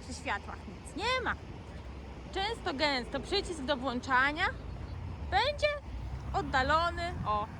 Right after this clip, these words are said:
jest dopiero tu. Tu, tu, tu, o. I to jest jakieś cztery metry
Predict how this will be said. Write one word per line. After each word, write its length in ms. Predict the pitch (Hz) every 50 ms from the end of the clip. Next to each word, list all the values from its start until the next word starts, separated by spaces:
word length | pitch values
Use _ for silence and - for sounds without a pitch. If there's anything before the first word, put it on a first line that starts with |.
| - - - -
jest 140 | 359 381 -
dopiero 280 | 453 427 - 427 403 370
tu. 220 | - - - 240 254 - - - - - - - - - - - - - - - - - - - - - - - - - - - - - - - - - - -
Tu, 180 | - 285 285 277 - -
tu, 120 | 277 269 - -
tu, 220 | 285 262 - -
o. 140 | 240 233 233 233 -
I 40 | 247
to 160 | - 403 427
jest 220 | 427 415 392 -
jakieś 500 | 349 320 311 - 320 285 269 262 254 262 - - - - - - - - - - - -
cztery 380 | - - - 440 440 427 415
metry 400 | 381 370 359 - - 359 359 359